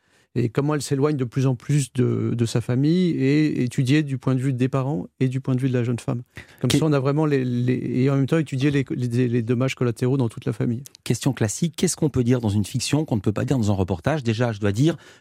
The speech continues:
Speaker 2: que il y a beaucoup, beaucoup de témoignages dans votre reportage, euh, mais évidemment, les visages sont floutés, les voix sont trafiquées. Qu'est-ce qu'on peut dire dans une fiction qu'on ne peut pas dire dans un sujet, Jérôme Cornuau ?
Speaker 1: Bah, c'est-à-dire que c'est, c'est, c'est faire exister, d'être, euh,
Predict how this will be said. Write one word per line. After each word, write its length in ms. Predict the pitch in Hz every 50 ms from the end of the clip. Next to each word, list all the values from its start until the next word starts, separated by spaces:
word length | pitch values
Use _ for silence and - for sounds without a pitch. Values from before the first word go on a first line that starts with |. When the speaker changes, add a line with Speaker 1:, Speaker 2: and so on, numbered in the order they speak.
| _ -
Speaker 2:
que 240 | - 135 135 131 - _ _ _ _ 104
il 60 | 92
y 40 | 98
a 60 | 95
beaucoup, 320 | 110 170 - - - 160
beaucoup 240 | 131 117 - - 131
de 60 | -
témoignages 640 | - 127 117 113 113 110 110 110 110 104 92 90 - -
dans 220 | 95 87 95 98
votre 260 | 92 101 104 - -
reportage, 640 | 98 92 95 87 98 95 - - 113 127 165 185 160 - - - - - _ _ - -
euh, 440 | 98 98 87 85 85 87 87 90 -
mais 380 | 101 104 110 135 175 226 226 - _ _ _ _ _
évidemment, 380 | - 104 98 101 113 139 170 180
les 160 | 143 113 113
visages 360 | 110 117 117 123 123 113 -
sont 100 | - 117
floutés, 460 | 98 - - 98 - - 156 185 180 135
les 120 | 110 110
voix 140 | 107 135 170
sont 160 | - - 110
trafiquées. 460 | - - 113 - - 113 - 101 95
Qu'est-ce 180 | - - 165 -
qu'on 120 | - 165
peut 100 | 135 143
dire 140 | 143 160 147
dans 40 | 117
une 120 | 120 110
fiction 320 | - - 104 - - 170 160
qu'on 100 | - -
ne 20 |
peut 80 | - 107
pas 120 | - 104
dire 140 | 104 123 117
dans 80 | 110 101
un 60 | 98
sujet, 400 | 87 - - 98 90 95 98 98 -
Jérôme 220 | 98 98 92 92 90
Cornuau ? 360 | - 92 92 92 90 90 - 269
Speaker 1:
Bah, 200 | 226 160 143 156 - -
c'est-à-dire 480 | 131 180 170 156 - - 147 143 156 -
que 40 |
c'est, 380 | - - 139 - - 135 113 -
c'est, 240 | - - - 139 131
c'est 560 | 117 - - - 135 135 131 127 127 131 127
faire 280 | - - - 151 139 139
exister, 580 | 123 120 127 123 - - - 151 151 147 143
d'être, 240 | 131 135 135 120 127
euh, 420 | 135 127 - 127 123 123 123 113